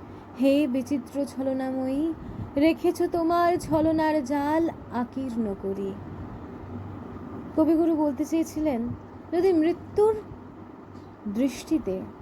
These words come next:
জীবনকে না দেখা হয়, তাহলে হয়তো তা অসম্পূর্ণ থেকে যায়। আজকের এই দিনে মনে পড়ে যায় ছোটবেলা থেকেই কবিগুরুর পড়ে আসা সমস্ত কবিতা, যা তিনি লিখেছিলেন।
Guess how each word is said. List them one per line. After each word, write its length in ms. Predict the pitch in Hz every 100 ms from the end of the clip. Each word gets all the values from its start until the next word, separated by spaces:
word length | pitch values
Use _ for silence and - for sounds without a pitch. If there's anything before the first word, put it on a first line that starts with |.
| - - - - - -
জীবনকে 440 | 214 262 285 277 294
না 240 | 262 254
দেখা 300 | 254 254 277
হয়, 300 | 262 247 196 214 - - - -
তাহলে 480 | 415 403 415 247 254 - - -
হয়তো 240 | 427 440
তা 280 | 415 311 262 - - -
অসম্পূর্ণ 680 | 339 - 392 359 294 240 214
থেকে 300 | - - 185
যায়। 240 | 196 190 196 - - - - - - - - - - -
আজকের 480 | 240 240 - 269 269
এই 140 | 269
দিনে 380 | 233 240 247 220 - - - - - -
মনে 240 | 262 311 339
পড়ে 180 | 359 370
যায় 340 | 311 277 247
ছোটবেলা 520 | 302 320 320 359 349 349
থেকেই 440 | 349 349 403 415 392 - - -
কবিগুরুর 540 | 392 403 403 427 440 381
পড়ে 260 | 381 381
আসা 480 | 403 403 - 415 440 427 - - -
সমস্ত 580 | 392 320 415 - 453 466 427 - - - -
কবিতা, 560 | 330 302 262 233 208 208
যা 200 | 226 277
তিনি 220 | 277 277
লিখেছিলেন। 640 | 262 240 277 - 240 240